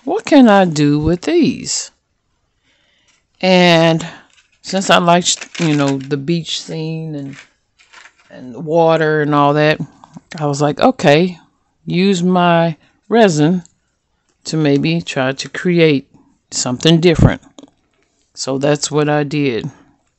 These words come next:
I used this little fellow here, and then I made this.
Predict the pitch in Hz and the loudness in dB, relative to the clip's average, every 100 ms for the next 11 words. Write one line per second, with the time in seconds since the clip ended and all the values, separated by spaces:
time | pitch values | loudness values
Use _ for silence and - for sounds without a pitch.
0 | _ _ _ _ _ _ _ _ _ _ | _ _ _ _ _ _ _ _ _ _
1 | _ _ _ _ _ _ _ _ - 135 | _ _ _ _ _ _ _ _ -6 -4
2 | 131 131 - 165 - 170 170 160 165 151 | -2 -4 -6 -6 -4 -4 -4 -2 0 0
3 | 147 151 170 170 170 165 - _ _ _ | -2 0 -2 -2 -6 -10 -16 _ _ _
4 | _ _ _ _ _ _ - 139 139 139 | _ _ _ _ _ _ -4 -2 0 2
5 | 135 135 135 135 127 139 120 - - - | 0 0 0 0 -2 -2 -6 -6 -6 -8
6 | - | -10